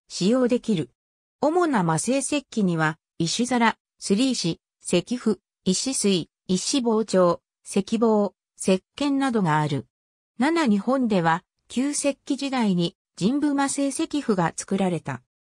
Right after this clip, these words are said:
世界最古の例は、オーストラリアで、六万五千年以上前に遡る。日本最古は、三万八千年前から三万五千年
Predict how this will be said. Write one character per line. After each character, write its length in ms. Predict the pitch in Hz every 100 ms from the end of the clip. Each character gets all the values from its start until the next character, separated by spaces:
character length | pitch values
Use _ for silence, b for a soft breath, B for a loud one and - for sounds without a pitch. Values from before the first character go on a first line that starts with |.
| _
世 200 | - 202
界 280 | 196 302 302
最 280 | - 311 302
古 180 | - 214
の 120 | 180
例 220 | 190 202
は、 240 | 160 156 - _ _
オ 180 | 202 294
ー 20 |
ス 100 | -
ト 120 | 285
ラ 120 | 269 247
リ 140 | 226
ア 80 | 175
で、 200 | 165 160 _ _
六 280 | 160 - 285
万 240 | 302 262
五 120 | 175
千 300 | 170 277 277
年 220 | 277 294 294
以 80 |
上 220 | 269 208 175
前 220 | 190 202
に 120 | 165
遡 520 | - - 185 214 185
る。 160 | 143 - _ _ _ _ _
日 120 | 190 196
本 260 | 247 302
最 280 | 294 277 262
古 160 | - 185
は、 200 | 170 - _ _
三 400 | - 226 277 294
万 220 | 285 262
八 180 | 233 196
千 440 | 196 - 285 294 294
年 200 | 294 277
前 180 | 285
か 120 | 226 175
ら 100 | 160
三 300 | 165 226 269
万 220 | 247 202
五 120 | 170
千 280 | - 214 196
年 240 | 160 143